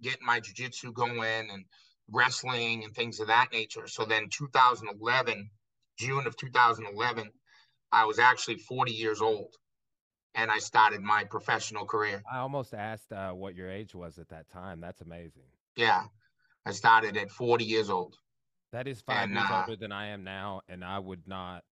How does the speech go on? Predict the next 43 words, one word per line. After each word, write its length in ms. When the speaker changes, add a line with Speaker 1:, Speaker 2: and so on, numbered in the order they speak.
Speaker 2:
want 300
to 140
fight 260
right 160
now. 200
Speaker 1:
<laughs> 460
Speaker 2:
To 80
be 100
honest, 400
you 80
know 140
what 100
I'm 100
saying? 420
I'll, 160
I'll 120
spar 300
you 120
Speaker 1:
Yeah. 100
Speaker 2:
at 120
the 120
Superfoot 360
camp, 280
though, 180
you 160
know? 340
It's, 240
but, 260
Speaker 1:
<laughs> 1300
Speaker 2:
uh, 160
but 220
that 200
is, 260
that 220
is 120
super 280
impressive, 580
and, 120
you 60
know, 340
that's 260
something 600
that 260